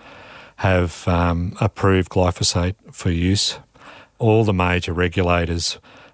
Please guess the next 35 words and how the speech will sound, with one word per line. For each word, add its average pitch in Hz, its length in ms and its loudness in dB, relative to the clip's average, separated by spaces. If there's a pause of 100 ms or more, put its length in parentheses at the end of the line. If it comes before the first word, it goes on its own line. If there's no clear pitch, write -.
you 98 80 -2
know, 85 140 0
in 85 120 -2
the 82 100 -4
U 87 240 2
S, 101 240 2
Canada, 92 640 -2 (640)
uh, 78 300 -6
Japan, 95 720 0 (640)
Australia, 92 640 0 (480)
Europe 95 440 2 (160)
and 78 220 -10
Germany, 92 600 -2 (140)
they 101 200 2
all 92 300 0
have, 87 480 -4 (140)
uh, 90 280 -4 (100)
over 92 520 0
a 95 160 -4
number 101 280 2
of 85 120 -2
years 87 340 -2
and 87 520 -6
many 101 280 0
different 87 260 -4
occasions, 90 760 -2 (440)
um, 85 420 -2
looked 92 240 -2
into 87 240 -2
the 85 100 -8
safety 87 400 0
of 82 100 -4
glyphosate 87 680 0
and 82 140 -4
said 82 240 -2